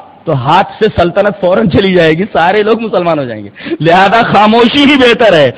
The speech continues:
اب آگے بات مت بڑھاؤ، بات بڑھانے میں سلطنت ہاتھ سے نکل جائے گی۔ لہذا اس نے یہ نہیں کہا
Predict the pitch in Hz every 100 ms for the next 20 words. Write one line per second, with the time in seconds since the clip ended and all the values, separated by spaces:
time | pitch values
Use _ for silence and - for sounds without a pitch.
0 | - - 180 - 208 220 262 254 262 254
1 | 262 277 269 180 - - 123 120 208 269
2 | 302 302 294 294 294 294 302 311 349 370
3 | - - - - - 208 254 359 330 214
4 | - - 233 190 165 117 113 - _ _
5 | _ _ _ _ _ 269 262 _ _ _
6 | _ - _ _ _ _ _ _ - _
7 | - _ _ _ - - 135 196 220 247
8 | 233 240 339 370 311 202 143